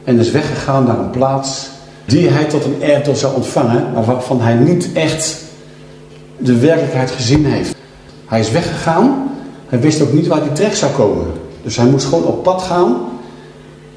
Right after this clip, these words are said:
een weg afgaan waarvan hij niet wist, "Ja, waar kom ik nou terecht?"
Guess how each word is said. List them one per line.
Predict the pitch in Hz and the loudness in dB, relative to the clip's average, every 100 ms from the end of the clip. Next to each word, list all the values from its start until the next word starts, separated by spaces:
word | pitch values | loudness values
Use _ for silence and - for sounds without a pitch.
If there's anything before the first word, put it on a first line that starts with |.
| - - - | -20 -20 -2
een | 117 113 | 2 4
weg | - - - - - - - - - - - - | 2 -2 -8 -10 -14 -18 -20 -20 -20 -20 -20 -2
afgaan | 185 - - 170 175 170 | 0 0 0 2 2 2
waarvan | 139 - 139 | 0 0 0
hij | 123 | 2
niet | 127 185 - | 4 4 2
wist, | 170 180 - - - - - | 2 2 2 -4 -8 -12 -4
"Ja, | 135 131 | -2 0
waar | 139 143 | -2 0
kom | 180 | 0
ik | 156 | 0
nou | 165 160 | 0 -2
terecht?" | 165 170 - - | 0 -2 -2 -10